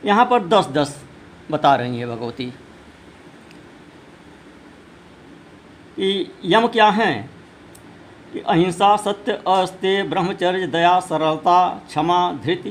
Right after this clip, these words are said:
परिमित आहार और शौच, ये दस प्रकार के यम कहे गए हैं। तो वहाँ पर जो पांच बताया, उसमें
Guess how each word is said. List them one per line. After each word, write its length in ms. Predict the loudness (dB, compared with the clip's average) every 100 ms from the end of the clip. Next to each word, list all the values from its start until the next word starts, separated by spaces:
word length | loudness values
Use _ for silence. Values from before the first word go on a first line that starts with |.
| -6
परिमित 380 | -4 -2 -2 -4
आहार 580 | 0 4 6 6 6 4
और 220 | 0 2 0
शौच, 460 | -4 -6 -6 -14 -20 -20 -20 -20 -18 -4
ये 100 | -2
दस 240 | 0 -2 -2
प्रकार 400 | -2 4 4 4
के 340 | 2 2 2
यम 160 | 0 0
कहे 280 | -6 -4
गए 160 | -2 -2
हैं। 240 | -2 -6 -10 -20 -20 -20 -20 -20 -20 -20 -20 -20 -20 -20 -20 -20 -20 -20 -20 -20 -20 -20 -20 -20 -20 -20 -8
तो 60 | 2
वहाँ 160 | 4
पर 160 | 4 4
जो 100 | 4
पांच 260 | 4 2 2
बताया, 600 | 4 6 6 6 2 -4 -20 -20 -20 -20 -10 -4
उसमें 520 | -4 0 2 0